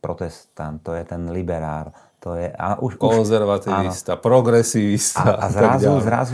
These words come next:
Speaker 1: ako keby sa neu-, neuvedomujeme, že keď to takto hovoríme, je oveľa ľahšie toho človeka nemať rád.
Speaker 2: Doslova ho až odsúdiť alebo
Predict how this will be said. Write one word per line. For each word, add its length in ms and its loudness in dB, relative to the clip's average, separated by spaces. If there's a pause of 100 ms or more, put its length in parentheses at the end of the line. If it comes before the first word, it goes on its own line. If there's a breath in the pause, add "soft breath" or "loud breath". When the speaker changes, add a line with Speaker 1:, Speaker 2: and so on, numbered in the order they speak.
Speaker 1:
ako 160 -6
keby 160 -4
sa 160 -6
neu-, 400 -4
neuvedomujeme, 640 -4
že 120 -4 (280 loud breath)
keď 160 -6
to 80 -4
takto 320 -4
hovoríme, 640 -8 (480 soft breath)
je 160 -4
oveľa 320 -2
ľahšie 800 -10
toho 240 -8
človeka 800 -10 (160)
nemať 320 -10
rád. 280 -16 (880)
Speaker 2:
Doslova 480 -4
ho 160 2
až 160 -8
odsúdiť 640 -6
alebo 320 -8